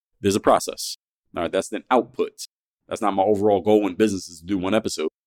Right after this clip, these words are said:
but it is an output that needs to be produced that helps support my business. But when I have that process laid out, then it's easier for me to look at it and see, okay, here are the pieces that I need someone that's not me to do, or maybe there's some software that can do this stuff or whatever, or here are the things that I absolutely have to do, like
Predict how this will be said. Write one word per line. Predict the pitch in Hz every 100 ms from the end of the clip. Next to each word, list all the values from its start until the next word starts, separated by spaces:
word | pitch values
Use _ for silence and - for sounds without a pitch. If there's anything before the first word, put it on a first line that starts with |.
| _ -
but | 98 -
it | 101
is | 107 92
an | 98
output | 120 110 - 95
that | 95
needs | 98 92
to |
be | 92
produced | 95 92 98 -
that | 92
helps | 92 95 -
support | - - - 151 123 -
my | 90 85
business. | 78 - - - - _ _ _ _
But | 101
when | 90 90
I | 92
have | 95
that | 87
process | - 135 143 107 -
laid | 95 87
out, | 90 -
then | 92
it's | -
easier | 123 110 104
for | 98 92
me | 123
to | - 90
look | 120 101
at | 92
it | 95 -
and | 85
see, | - 117 - _ _ -
okay, | - 95
here | 117
are | 117
the |
pieces | 113 113 107
that | 101 95
I |
need | 101 98 98
someone | - 123 123 107 92 92 - _ _ _
that's | 95 87
not | 107 104
me | 104 92 95 _ -
to | 92
do, | 98 - -
or | 82
maybe | 90 101 101
there's | 101
some | - 98
software | 113 110 95 85
that | 78
can | 80
do | 80
this | 78
stuff | - 76 -
or | 87
whatever, | 82 98 110 90 85
or | 78
here | 95 110
are |
the | 101
things | 110 98
that | -
I | 107 107 -
absolutely | 107 - 113 87
have | 80 -
to |
do, | 76 71
like | 76